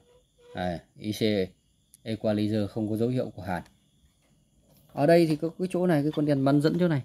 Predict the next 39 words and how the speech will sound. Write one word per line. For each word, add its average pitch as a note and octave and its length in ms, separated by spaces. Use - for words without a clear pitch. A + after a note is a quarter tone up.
Đây, A2+ 160
con B2 100
đèn A2+ 160
bán A#2+ 140
dẫn B2+ 180
chỗ B2 60
này. A2+ 80
Đây. F#2+ 200
Đấy, A2+ 440
chỗ D3 80
này C3+ 140
mình A#2 180
vừa A#2+ 100
hàn G#2+ 260
nó A2+ 80
tung B2+ 220
chân, A#2+ 300
hàn G#2 220
lại. F#2+ 140
Có C3+ 80
thế C#3 200
thôi. D3 80
Còn G#2+ 120
ngoài G#2 160
ra A2+ 140
không B2+ 280
có A#2+ 80
dấu B2+ 100
hiệu C3 180
của G2+ 140
hàn. F2+ 180
Đấy. E2+ 120
Hay C#3+ 180
nói D3 120
cách D#3 160
khác E3 180
là B2+ 80
nguyên A#2 260
bản. G2 180